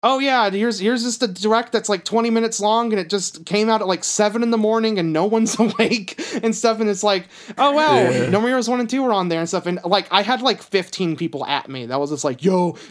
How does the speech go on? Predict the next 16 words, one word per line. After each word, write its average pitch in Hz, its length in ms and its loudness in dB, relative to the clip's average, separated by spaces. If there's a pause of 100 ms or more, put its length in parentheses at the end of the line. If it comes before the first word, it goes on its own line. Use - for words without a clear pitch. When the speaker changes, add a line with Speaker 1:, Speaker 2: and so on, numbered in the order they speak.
Speaker 1:
dude, 202 240 2
<laughs> - 80 -6
dude, - 680 4
it's - 180 0
here, 220 340 4
it's 208 320 -2
stuff 208 260 2
you 208 180 2
got, 214 200 0
it's, 202 420 -2 (100)
<laughs> - 100 -4
it's 220 540 0
your, 202 200 0
it's 202 240 -2
your 220 120 2
time." 220 560 0